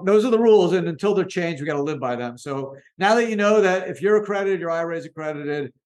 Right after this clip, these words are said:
um, you got all you need to know from this podcast. So hope you guys enjoyed it. Appreciate you hanging out with me today. Um,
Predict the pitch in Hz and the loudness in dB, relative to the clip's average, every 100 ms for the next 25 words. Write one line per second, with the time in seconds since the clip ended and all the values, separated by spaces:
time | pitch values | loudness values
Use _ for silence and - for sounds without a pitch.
0 | _ 135 139 139 135 131 131 131 139 165 | _ -6 -4 -2 -4 -6 -12 -12 -2 0
1 | 165 165 160 156 151 - 143 143 139 135 | 2 2 0 -4 -10 -10 -8 -8 -8 -10
2 | 127 131 127 110 131 120 135 143 175 180 | -10 -8 -8 -6 -10 -8 -8 -6 -4 -4
3 | 160 156 175 170 175 175 - _ _ _ | -4 -6 -2 -2 -2 -6 -12 _ _ _
4 | - 185 185 180 175 160 160 165 165 165 | -8 -6 -4 -6 -6 -6 -4 -6 -4 -6
5 | 160 147 143 151 156 156 165 147 139 139 | -6 -8 -6 -4 -2 -4 -6 -6 -4 -2
6 | 135 135 139 | -4 -8 -12